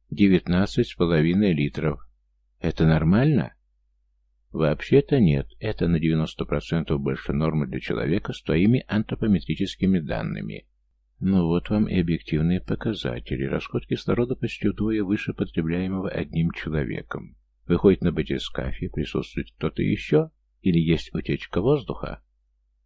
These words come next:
"Искусственный интеллект. Проверь все системы на предмет утечки кислорода". "Утечка исключена в принципе. Сфера не просто герметична,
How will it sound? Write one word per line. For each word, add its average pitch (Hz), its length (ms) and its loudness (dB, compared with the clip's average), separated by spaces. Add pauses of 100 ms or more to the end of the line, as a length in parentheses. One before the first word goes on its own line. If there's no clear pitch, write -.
(800)
"Искусственный 90 720 0
интеллект. 78 560 0
Проверь 95 280 0
все - 160 -6
системы 98 540 0
на 101 80 0
предмет 87 420 0
утечки 87 440 -2
кислорода". 67 840 -2 (920)
"Утечка 90 600 2
исключена 82 580 2
в - 80 -8
принципе. 67 640 -2 (380)
Сфера 110 400 0
не 110 120 4
просто 107 360 0
герметична, 104 840 2